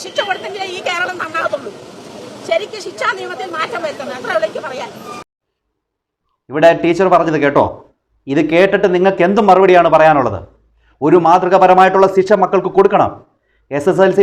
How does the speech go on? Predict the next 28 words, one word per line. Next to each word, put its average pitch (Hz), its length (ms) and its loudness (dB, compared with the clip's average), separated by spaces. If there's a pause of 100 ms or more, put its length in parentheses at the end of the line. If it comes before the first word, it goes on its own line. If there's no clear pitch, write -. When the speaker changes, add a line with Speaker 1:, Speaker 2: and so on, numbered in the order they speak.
Speaker 2:
പഠിക്കുന്ന 185 320 2 (100)
ഇന്ന്, 196 240 2
ഇന്ന് 202 180 6
അവരുടെ 202 300 4
കൂടെ 196 260 6
എക്സാം 202 280 2
എഴുതേണ്ട 185 240 2 (100)
ഒരു 180 120 2
കൊച്ചിനെ 190 300 -2 (100)
കൊന്നിട്ട് 180 320 0
അവന്മാർക്ക് 185 520 2
മാത്രം 175 320 0
ഒരു 160 100 -4 (160)
പ്രത്യേക 202 400 2
പ്രിവിലേജ് 185 460 2
കൊടുത്ത് 165 260 0 (320)
അവരെ 170 260 2
കൊണ്ട് 160 180 0
എക്സാം 170 260 -2
എഴുതിക്കുന്നു. 123 380 -6 (840)
എന്തിൻ്റെ, 175 360 -2 (220)
എന്ത് 185 240 0
നിയമമാണ് 165 480 2
ഇവിടെ 117 160 -2
നടക്കുന്നത്? 110 380 -8 (680)
ഇനി 143 200 -2
എൻ്റെ 185 240 4
മക്കളോ 196 260 4